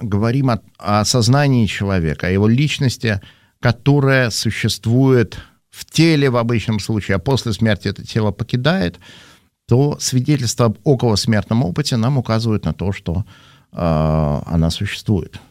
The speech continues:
Нужно как-то напрягаться, чтобы их отрицать. И, э, как я уже говорил, материализм, он, э, сталкивается с огромными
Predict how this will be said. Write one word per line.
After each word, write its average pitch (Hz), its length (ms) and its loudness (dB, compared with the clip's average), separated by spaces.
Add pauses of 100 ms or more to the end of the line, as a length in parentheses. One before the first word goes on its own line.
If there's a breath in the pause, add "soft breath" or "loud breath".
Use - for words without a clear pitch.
(120)
Нужно 90 240 0
как-то 90 240 -4
напрягаться, 120 600 2
чтобы 87 240 -8
их 76 100 -10
отрицать. - 640 -6 (640 loud breath)
И, 190 360 4
э, 160 320 2 (260)
как 127 180 0
я 139 100 4
уже 117 180 2
говорил, 131 640 0
материализм, 139 1040 0 (500 soft breath)
он, 120 420 2
э, 117 680 0
сталкивается 123 580 0
с 110 80 -2
огромными 131 760 4